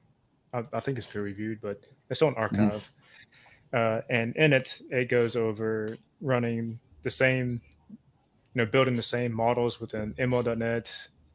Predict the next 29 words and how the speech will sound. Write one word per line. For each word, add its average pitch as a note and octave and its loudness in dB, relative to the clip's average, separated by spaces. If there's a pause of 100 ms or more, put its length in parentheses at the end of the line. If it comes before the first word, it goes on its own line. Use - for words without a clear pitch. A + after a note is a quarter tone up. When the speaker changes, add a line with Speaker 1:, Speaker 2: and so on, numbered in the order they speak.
(300)
Speaker 1:
scikit-learn, A#2+ 0
I A2 -6
think A#2+ -6
H A2+ -6
two C#3 -2
O. C#3+ -4 (840)
And A2+ 0
they A#2+ 8
use A#2 8 (160)
Speaker 2:
Interesting. - 6
Speaker 1:
different, G2 0 (120)
three, D3+ 0 (520)
three C#3 0
or B2+ -6
so C3+ 0
different C3 -2 (260)
data C3 0
sets. - -4 (640)
And A2+ 0
the A2+ -2
performance, B2 0 (200)
both C3+ 2
on B2 2
the G#2+ -2
training C3+ -2
time C#3+ -2 (340)
and A#2 0
the A2 -4
accuracy G#2+ -2